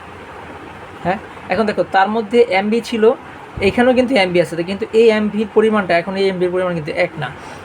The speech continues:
কারণ এখানে যে পরিমাণ ছিল, এখন এখানে কিন্তু পু-, গতানুগতিকভাবে বাড়ছে, কারণ তার উপরে একটা বল প্রয়োগ করা হয়েছে। ঠিক আছে? তো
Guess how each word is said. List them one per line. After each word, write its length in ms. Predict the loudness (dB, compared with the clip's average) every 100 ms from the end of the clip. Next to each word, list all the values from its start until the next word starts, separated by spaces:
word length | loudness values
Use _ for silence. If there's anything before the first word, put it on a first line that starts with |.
| -6
কারণ 140 | -4
এখানে 300 | -2 -2 -2
যে 180 | -2 -4 0
পরিমাণ 220 | 0 0
ছিল, 160 | 0
এখন 200 | 0 0
এখানে 220 | -4 -4 -6
কিন্তু 180 | -8 -8
পু-, 380 | -6 -6 -8 -2
গতানুগতিকভাবে 720 | 0 0 0 -2 -4 -2 -2
বাড়ছে, 300 | 0 -2 -2
কারণ 120 | -6
তার 100 | -4
উপরে 180 | -4 -4
একটা 160 | -4 -4
বল 240 | 0 -2
প্রয়োগ 240 | 0 -2 0
করা 100 | -2
হয়েছে। 220 | -2 -10 -14 -18 -18 -18 -8
ঠিক 120 | 0
আছে? 180 | 0 0 -8 -12 -18 -8
তো 60 | -2